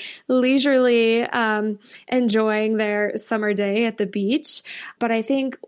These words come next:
what a lot of this came down to with a lot of these projects, a part of the W P A, was who the work was being created for and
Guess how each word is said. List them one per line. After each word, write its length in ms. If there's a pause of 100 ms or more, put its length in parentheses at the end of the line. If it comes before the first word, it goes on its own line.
(160)
what 180
a 80
lot 180
of 60
this 140
came 220
down 320
to 600
with 240
a 100
lot 380
of 160
these 320
projects, 640
a 80
part 240
of 80
the 80
W 340
P 240
A, 300 (360)
was 280 (180)
who 640
the 160
work 420
was 220
being 220
created 400
for 600
and 380